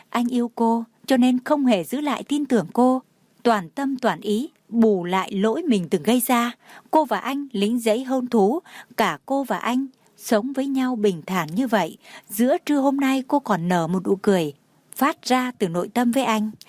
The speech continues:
Anh nghĩ đến bọn họ có thể bắt đầu mới. Anh nghĩ đến cô mặc kệ hiềm khích lúc trước, thậm chí anh còn đang cảm thán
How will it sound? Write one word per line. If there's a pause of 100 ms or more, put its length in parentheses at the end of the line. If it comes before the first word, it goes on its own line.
Anh
nghĩ
đến
bọn
họ (240)
có
thể
bắt
đầu
mới. (360)
Anh
nghĩ
đến (380)
cô
mặc
kệ (100)
hiềm
khích
lúc
trước, (280)
thậm
chí
anh
còn
đang
cảm
thán